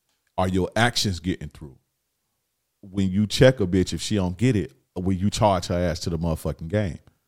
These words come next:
That's communication. Nonverbal, nonverbal. Most communication is nonverbal. I just talked about that on the last week's episode. Most communication is nonverbal. So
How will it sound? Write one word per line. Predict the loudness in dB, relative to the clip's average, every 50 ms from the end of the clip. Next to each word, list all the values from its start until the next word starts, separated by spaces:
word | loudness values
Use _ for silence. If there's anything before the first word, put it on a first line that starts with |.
| _ _ _ _ _ _ _ _ _ _ _ -4
That's | -2 0 0 0 -2
communication. | -6 -6 -6 -4 -2 -2 -2 -2 -2 -2 -2 -2 -4 -6 -10 -12 -14 _ _ _ _ _ _ -12 -4
Nonverbal, | 0 2 2 2 2 0 -2 -4 -6 -6 -8 -18 _ -20 -20 _ -18 -8
nonverbal. | -4 -2 0 0 0 0 2 2 2 2 2 -2 -4 -6 -16 -20 _ _ _ -10
Most | -2 2 4 4 4 2 -2
communication | -6 -8 -8 -8 -12 -10 -6 -4 -4 -4 -4 -4 -4 -4
is | -4 -6
nonverbal. | -6 -6 -4 -4 -4 -4 -4 -2 -2 -2 -4 -6 -12 _ _ _ _ _ _ _ _ _ _ _ _ _ _ _ _ _ _ _ -12
I | -10
just | -4 -4 -4 -2 2
talked | 2 2 2 0
about | -2 -2 -2 -2 0
that | -2 -2
on | -2 -2
the | -2 -2
last | 0 0 2 2 0 -2 -4 -8
week's | -8 -8 -6
episode. | -8 -8 -8 -10 -12 -10 -8 -8 -8 -8 -12 _ _ _ _ _ _ _ -2
Most | 0 0 0 0 0
communication | -2 -2 0 0 -2 -2 -2 -2 -2 -2 -4 -6 -10
is | -12 -10
nonverbal. | -8 -6 -6 -6 -6 -4 -4 -4 -4 -4 -6 -14 -18
So | -10 -8 -8 -8 -8